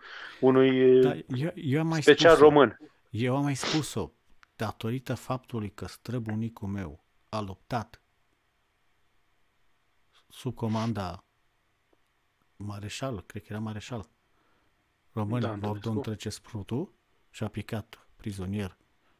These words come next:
Speaker 2: Și a
Speaker 1: Ca și
Speaker 2: făcut
Speaker 1: bunicii
Speaker 2: lagăr.
Speaker 1: mei au făcut chestia
Speaker 2: Și
Speaker 1: asta, da.
Speaker 2: au fost picat prizonier și au făcut lagăr acolo și pe urmă, în final, a ajuns acasă. Dosarul nu, meu nu permitea să am studii de armată sau de asta. Eram,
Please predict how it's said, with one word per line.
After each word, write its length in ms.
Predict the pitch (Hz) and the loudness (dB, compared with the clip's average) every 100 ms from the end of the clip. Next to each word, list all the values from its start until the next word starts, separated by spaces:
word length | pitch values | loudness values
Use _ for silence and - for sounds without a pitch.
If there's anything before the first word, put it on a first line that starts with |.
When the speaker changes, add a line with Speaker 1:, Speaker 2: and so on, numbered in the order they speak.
| _ | _
Speaker 2:
Și 160 | - | -8
a 20 | 104 | -6
Speaker 1:
Ca 60 | |
și 80 | 98 | -4
Speaker 2:
făcut 140 | 131 | -2
Speaker 1:
bunicii 320 | 135 160 156 160 | 0 2 0 0
Speaker 2:
lagăr. 60 | |
Speaker 1:
mei 80 | 139 117 | 2 2
au 40 | |
făcut 280 | - - 113 | -2 -10 -8
chestia 300 | - 107 117 | -8 -8 -8
Speaker 2:
Și 120 | 110 | -6
Speaker 1:
asta, 120 | 98 | -6
da. 60 | 120 | -6
Speaker 2:
au 80 | 107 | -10
fost 260 | - 123 | -8 -10
picat 380 | - 117 - 117 - | -8 -8 -6 -10 -10
prizonier 460 | - 107 101 104 101 | -10 -8 -6 -6 -8
și 60 | - | -10
au 40 | |
făcut 320 | 90 104 - 95 | -14 -14 -12 -8
lagăr 500 | 104 95 87 90 - | -8 -10 -12 -16 -18
acolo 500 | 95 - 180 196 101 | -18 -10 -6 -4 -6
și 120 | 95 | -10
pe 80 | - | -10
urmă, 220 | 131 135 | -8 -6
în 60 | 127 | -8
final, 320 | 135 139 139 | -6 -6 -4
a 100 | 117 | -4
ajuns 380 | 110 113 143 - | -6 -6 -8 -10
acasă. 540 | 85 127 123 - 214 - _ - _ | -12 -10 -8 -6 -6 -8 _ -20 _
Dosarul 480 | - - - 165 170 160 | -12 -10 -6 -6 -4 -4
nu, 80 | 180 180 | -4 -4
meu 300 | 151 180 196 | -4 -4 -4
nu 300 | 190 208 196 | -6 -8 -8
permitea 480 | - 190 190 180 208 | -6 -6 -6 -6 -8
să 160 | - - | -8 -10
am 560 | 107 104 98 92 87 95 | -10 -8 -10 -12 -14 -18
studii 380 | - - 98 90 | -16 -12 -12 -12
de 240 | 82 73 _ _ - _ _ | -16 -18 _ _ -20 _ _
armată 600 | 101 - 98 127 - 90 | -14 -10 -8 -8 -8 -16
sau 240 | - 90 | -16 -16
de 140 | 85 | -12
asta. 300 | 101 - - | -12 -14 -14
Eram, 500 | 90 113 139 147 147 | -12 -10 -10 -10 -12